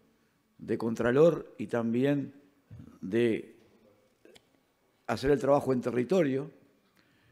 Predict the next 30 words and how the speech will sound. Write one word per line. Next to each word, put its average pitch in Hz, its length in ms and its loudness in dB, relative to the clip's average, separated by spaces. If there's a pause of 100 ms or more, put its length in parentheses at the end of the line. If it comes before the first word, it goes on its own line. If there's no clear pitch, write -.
(160)
creo 170 220 0
que 180 80 2
hemos 180 180 2
coincidido 175 520 2
todos 196 580 4
en 127 120 -4
este 131 200 -4
momento, 143 720 -2
tanto 135 640 -2 (540)
ediles 143 260 4
del 135 140 6
Partido 127 280 2
Nacional 170 560 0
como 123 220 0
ediles 131 140 6
del 110 60 0
Partido 117 380 2
Colorado 147 640 2 (460)
y 87 140 -6
ediles 117 340 0
del 101 100 -4
Frente 127 380 -2
Amplio, 120 400 -4 (640)
en 123 120 -4
que 165 120 0
teníamos 180 400 2
que 147 100 -4
reforzar 151 560 0
los 160 160 2
controles 131 800 0